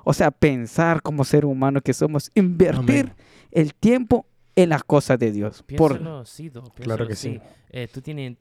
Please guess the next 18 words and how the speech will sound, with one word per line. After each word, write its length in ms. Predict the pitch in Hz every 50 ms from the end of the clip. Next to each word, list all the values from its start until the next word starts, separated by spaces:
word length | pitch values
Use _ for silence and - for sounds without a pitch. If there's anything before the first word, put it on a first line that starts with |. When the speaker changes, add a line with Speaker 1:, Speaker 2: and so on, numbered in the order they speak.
| _ _ _ _ _ _ - 127 _ _
Speaker 3:
tú 100 | - 120
tienes 220 | - 165 160 139
tremendo, 760 | - 123 135 113 117 135 151 151 135 127 120 113 110 110 104 -
ah, 340 | - 117 113 113 110 107 104 - _
punto 280 | 127 139 156 110 107
Speaker 2:
Amén. 120 | 107 110 107
Speaker 3:
ahí, 160 | 113 123 123
¿verdad? 380 | 110 113 117 113 117 123 127 - _ _ _ _ _ _
Ah, 440 | - 139 156 143 117 107 - - - - _ _ -
pero, 340 | - 143 143 139 131 123 - - 95 - _ _ _ _ _ _ _ _ _ _ -
I 60 | 120
mean, 380 | 127 127 127 127 120 113 113 113 _ _ _ _ _ _ _ _ _ _
si 160 | _ - -
usted 260 | 127 - - - 165
le 120 | 180 196 180
está 200 | - - 160 151
dando 280 | 143 147 143 135 127
dinero, 500 | 117 120 113 117 139 156 147 120 120 -